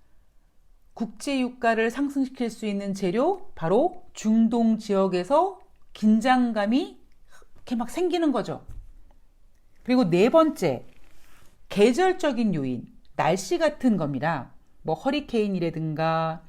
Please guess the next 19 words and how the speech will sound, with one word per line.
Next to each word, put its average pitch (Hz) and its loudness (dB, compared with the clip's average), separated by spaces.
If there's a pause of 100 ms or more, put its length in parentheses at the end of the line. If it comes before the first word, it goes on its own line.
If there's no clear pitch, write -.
(160)
텍사스 269 -6
눈사태라든가 170 -4
이렇게 190 -4
해서 247 2 (440)
허리케인이 302 2
와서 214 -2
정유시설을 214 0
가동할 196 -2
수가 196 0
없다. 135 -4 (300)
이번에 226 0
텍사스에 285 0
눈이 214 0
겁나게 240 2
내려가지고 185 -2
눈사태 220 -4
때문에 196 -4 (160)
정유시설이 208 0
멈췄다. 170 -2